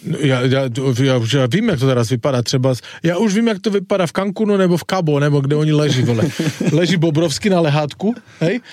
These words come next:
Speaker 1: A každé stehno jednomu masíruje Bill Zito a druhý Paul Morris, vole. A ty si odpočiň hlavne a buď tam, kde si byl před rokem, vole.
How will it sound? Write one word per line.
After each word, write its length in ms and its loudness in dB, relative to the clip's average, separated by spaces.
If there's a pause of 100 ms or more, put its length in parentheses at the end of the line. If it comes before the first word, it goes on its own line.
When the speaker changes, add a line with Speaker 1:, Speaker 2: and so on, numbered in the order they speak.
Speaker 1:
A 100 -8
každé 380 0
stehno 400 0
jednomu 400 2
masíruje 760 2
Bill 220 2
Zito 320 0
a 80 2
druhý 240 2
Paul 240 0
Morris, 380 2
vole. 240 0 (300)
A 100 0
ty 100 -2
si 160 -2
odpočiň 560 0
hlavne 400 0
a 160 -4
buď 340 -2
tam, 280 0
kde 100 2
si 160 -2
byl 220 2
před 180 -4
rokem, 320 -2
vole. 220 -8